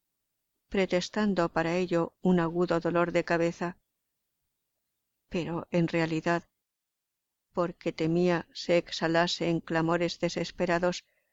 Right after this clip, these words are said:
el tremendo secreto que quería ahogar en su destrozado pecho. Quería, además, para lograr esto,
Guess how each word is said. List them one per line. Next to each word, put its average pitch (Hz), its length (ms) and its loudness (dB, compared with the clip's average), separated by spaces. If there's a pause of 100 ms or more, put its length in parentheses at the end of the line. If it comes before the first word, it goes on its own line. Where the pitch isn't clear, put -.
(240)
el 180 180 2
tremendo 170 520 2
secreto 170 500 -2
que 160 120 -4
quería 170 340 -2
ahogar 165 540 -2 (100)
en 175 180 2
su 170 160 -2
destrozado 165 680 -2
pecho. - 440 -6 (2750)
Quería, 180 540 -2
además, 175 540 0 (960)
para 170 280 -4
lograr 175 360 -2
esto, - 440 -4